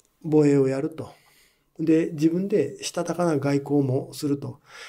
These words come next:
外交と軍事っていうのは車の両輪ですから、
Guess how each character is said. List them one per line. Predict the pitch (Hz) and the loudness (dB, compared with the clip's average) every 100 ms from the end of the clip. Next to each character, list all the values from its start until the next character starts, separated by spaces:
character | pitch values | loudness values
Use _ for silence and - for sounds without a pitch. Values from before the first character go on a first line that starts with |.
| - - | -20 -10
外 | 139 170 233 240 | -2 0 0 -2
交 | 240 240 240 | -2 -2 0
と | 254 160 127 131 | 2 4 2 0
軍 | 175 208 | 0 2
事 | 131 175 | -2 -4
っ | |
て | - 139 | 0 2
い | |
う | |
の | 120 117 | 2 -2
は | 123 - | -8 -4
車 | 208 208 190 | -2 0 0
の | 143 | 0
両 | 151 202 | 2 2
輪 | 196 180 | 0 0
で | 165 | -4
す | |
か | - 117 | -4 -10
ら、 | 101 | -10